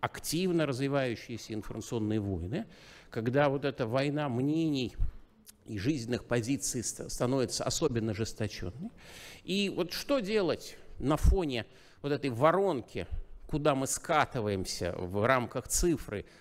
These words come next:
очень привлекательной при этом, как отвечать на то, что происходит? Здесь есть много путей.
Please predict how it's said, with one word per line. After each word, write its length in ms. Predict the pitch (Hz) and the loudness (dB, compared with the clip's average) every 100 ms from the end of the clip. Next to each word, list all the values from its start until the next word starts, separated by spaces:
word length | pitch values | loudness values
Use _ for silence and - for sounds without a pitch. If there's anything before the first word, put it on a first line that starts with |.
| - | -6
очень 260 | 117 110 | -4 -4
привлекательной 640 | 110 123 143 143 101 107 98 | 0 0 4 4 2 0 -2
при 180 | 123 104 | 0 -2
этом, 220 | - 92 | -2 -6
как 340 | - 208 - | 0 0 0
отвечать 840 | - 165 - 165 - 147 120 - - | -2 6 6 6 -4 0 0 0 -2
на 100 | 123 | 0
то, 160 | 131 | 0
что 180 | 120 - | -2 -4
происходит? 520 | - 127 117 - 117 | -4 -2 -2 -6 -2
Здесь 180 | 190 233 | 0 0
есть 160 | 214 - | -2 0
много 260 | 190 160 | 0 0
путей. 480 | 156 165 - - 135 | -2 -4 -4 -4 -4